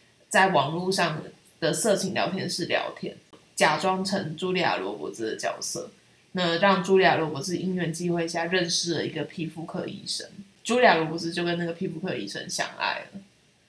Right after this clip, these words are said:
那这部片基本上就是这四个人的四角拉扯，非常非常符合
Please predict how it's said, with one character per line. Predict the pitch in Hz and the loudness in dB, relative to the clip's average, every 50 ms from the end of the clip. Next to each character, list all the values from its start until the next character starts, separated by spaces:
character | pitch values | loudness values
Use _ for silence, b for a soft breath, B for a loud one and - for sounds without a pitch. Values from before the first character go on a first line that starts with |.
| _ _ | _ _
那 | 285 320 | 0 2
这 | 311 349 339 | 4 4 2
部 | - 302 294 | 2 2 0
片 | 285 285 240 220 | 2 0 0 0
基 | 226 233 226 | -2 0 2
本 | 214 196 185 | 2 2 2
上 | 196 202 196 190 | 2 2 2 2
就 | 190 190 | 2 0
是 | 190 202 190 185 175 170 165 - - | 0 0 0 0 -2 -4 -4 -6 -4
这 | - 233 214 190 | 0 2 2 2
四 | - - - 247 226 196 | 2 0 -2 -2 -2 -2
个 | 175 160 | 0 0
人 | 135 127 127 123 - | 0 0 -2 -4 -4
的 | 160 151 139 | -4 -4 -2
四 | - - - - 233 196 160 | -2 -4 -4 -4 -6 -6 -4
角 | - - 110 - - - | -4 -4 -4 -4 -4 -4
拉 | 160 - - 95 - | -4 -4 -4 -4 -4
扯， | - - - - - - - _ _ _ _ _ _ _ _ _ _ | -4 -6 -8 -8 -12 -16 -20 _ _ _ _ _ _ _ _ _ _
非 | - 262 269 285 | 2 4 4 4
常 | - 226 220 185 170 175 | 2 0 0 0 0 4
非 | 180 202 202 196 | 4 4 4 4
常 | 196 170 160 165 | 4 2 2 0
符 | 160 - 185 175 147 165 | -2 -4 -4 -2 -2 -2
合 | 170 185 180 143 120 123 104 92 95 95 | -2 -2 -2 -2 -2 -2 -2 -4 -6 -8